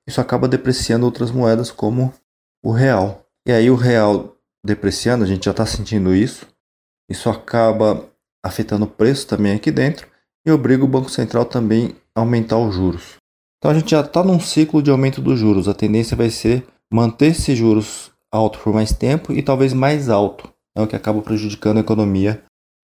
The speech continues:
o desempenho da economia brasileira, afeta o déficit do Brasil, né, você tá pagando mais juros, e isso acaba sendo ruim na dinâmica da economia brasileira.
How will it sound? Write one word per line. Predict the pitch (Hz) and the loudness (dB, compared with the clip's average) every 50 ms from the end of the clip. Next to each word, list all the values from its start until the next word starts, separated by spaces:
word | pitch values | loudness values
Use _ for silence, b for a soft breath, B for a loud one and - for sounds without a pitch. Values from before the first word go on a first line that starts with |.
| _ - | _ -8
o | |
desempenho | 95 98 110 101 - - 104 101 | -4 -2 -2 0 0 0 2 2
da | 98 | 2
economia | 95 - 104 110 113 113 107 | 0 0 0 0 2 2 2
brasileira, | 104 113 117 117 123 120 123 135 143 139 - - | 2 0 0 0 0 0 2 2 2 0 -2 -2
afeta | - 113 110 - - - - 156 156 - 160 | -4 -4 -4 -6 -4 -2 -2 -2 0 -2 -4
o | 123 | -2
déficit | 107 104 110 107 110 - - - - - 104 | 0 2 2 2 0 -2 -8 -10 -8 -4 -4
do | 107 | -2
Brasil, | 104 104 113 117 113 107 101 110 135 165 - - _ _ - | 0 0 0 0 0 0 0 -2 -2 -2 -6 -10 _ _ -8
né, | 123 113 | -8 -6
você | - | -6
tá | - - | -10 -4
pagando | - 101 101 98 104 104 | -2 0 2 2 2 2
mais | 98 98 101 98 101 | 2 2 2 0 0
juros, | 95 98 104 120 143 139 - - _ _ _ _ _ _ _ _ _ _ | 0 0 0 0 0 -2 -8 -16 _ _ _ _ _ _ _ _ _ _
e | - 117 117 117 113 | -2 2 4 4 4
isso | 107 107 - - - 135 131 123 98 - - _ _ _ | 4 2 0 2 2 2 4 2 0 -6 -14 _ _ _
acaba | - 107 - - 117 113 117 | -10 -8 -2 -2 0 0 0
sendo | 120 - 123 117 120 | -2 -2 -2 -2 0
ruim | 117 123 120 120 | 0 0 0 2
na | 123 120 120 | 2 0 0
dinâmica | 120 120 110 110 110 117 123 123 113 98 95 - 95 92 92 92 - _ | 0 0 0 2 2 4 2 2 0 -2 -2 -2 -2 -4 -4 -6 -10 _
da | - - 104 | -4 -2 -2
economia | 101 101 98 101 101 101 101 101 | -2 0 -2 0 0 0 0 0
brasileira. | 101 - 143 151 156 147 127 120 127 143 143 | 2 0 0 2 2 2 2 2 2 0 -2